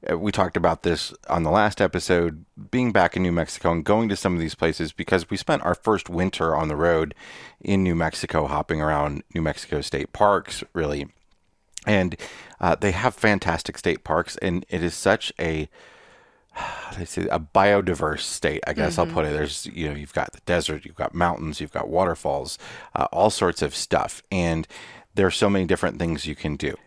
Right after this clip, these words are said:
Speaker 1: So we started our travels in this part of the state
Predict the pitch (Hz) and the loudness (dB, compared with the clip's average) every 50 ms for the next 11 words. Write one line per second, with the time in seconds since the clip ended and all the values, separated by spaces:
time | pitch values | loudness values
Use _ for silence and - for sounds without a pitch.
0 | _ - - 123 117 110 104 110 110 101 - - - _ - 139 139 170 175 170 | _ -2 4 4 6 6 6 4 2 0 -2 -4 -2 _ 4 6 6 6 6 6
1 | 143 113 117 87 107 101 - - 107 92 92 78 80 80 85 85 78 - - - | 4 4 6 6 4 4 4 6 6 6 6 4 4 2 2 0 0 -4 -4 0
2 | 113 107 98 104 117 120 - - - - - 101 107 - - 92 90 95 98 - | 2 2 4 4 4 2 2 -2 -4 2 4 4 4 4 2 0 -2 -2 -4 -4
3 | - - - 90 76 76 80 - - | -2 2 2 2 2 0 -2 -6 -8